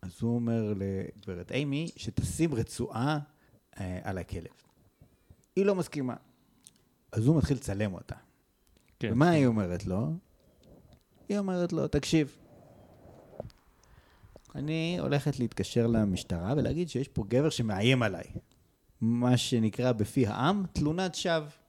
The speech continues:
Speaker 1: הוא לא מאיים עליה, הוא רק אומר לה, "תשימי רצועה." אז הצפר אומר לה, "תקשיבי, תתקשרי, אין בעיה."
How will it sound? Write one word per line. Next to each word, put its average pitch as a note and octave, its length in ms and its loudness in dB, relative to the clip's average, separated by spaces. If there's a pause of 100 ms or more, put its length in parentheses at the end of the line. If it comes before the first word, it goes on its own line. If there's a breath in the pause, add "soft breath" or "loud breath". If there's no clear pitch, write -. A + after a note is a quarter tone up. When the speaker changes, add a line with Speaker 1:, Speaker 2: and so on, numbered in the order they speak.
(220)
Speaker 1:
הוא F#2 100 -12
לא D#2+ 100 -8
מאיים A#2+ 260 -2
עליה, D#3+ 180 -2
הוא G#2 200 -8
רק G2 100 -16
אומר A#2 160 -8
לה, A#2+ 80 -4
"תשימי F#2 340 -14
רצועה." A2 320 -6 (1120 loud breath)
אז F#2 60 -6
הצפר B2 480 4
אומר G2+ 440 0
לה, F2+ 380 -8
"תקשיבי, E3 500 -6 (420)
תתקשרי, F#3 600 -2 (100)
אין D#3+ 200 0
בעיה." C3 320 4